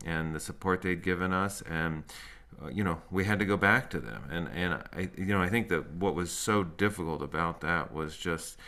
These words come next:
the sort of, um, the, the P T S D of, of, of those last months and weeks, uh, at Ample Hills as we were heading into the bankruptcy and trying to make payroll the next week and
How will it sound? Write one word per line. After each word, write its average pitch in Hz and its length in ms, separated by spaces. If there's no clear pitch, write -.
the - 180
sort 95 300
of, 78 180
um, 73 460
the, 90 300
the 85 180
P 110 220
T 104 220
S 87 160
D 110 240
of, 80 160
of, 78 320
of 80 180
those 82 220
last 87 560
months 90 500
and 80 240
weeks, 92 480
uh, 73 440
at 85 140
Ample 82 300
Hills 92 340
as 76 120
we 78 120
were 73 100
heading 85 300
into 78 160
the 76 100
bankruptcy 85 760
and 76 140
trying 85 320
to 76 60
make 78 260
payroll 82 460
the 73 180
next 78 320
week 78 320
and 71 100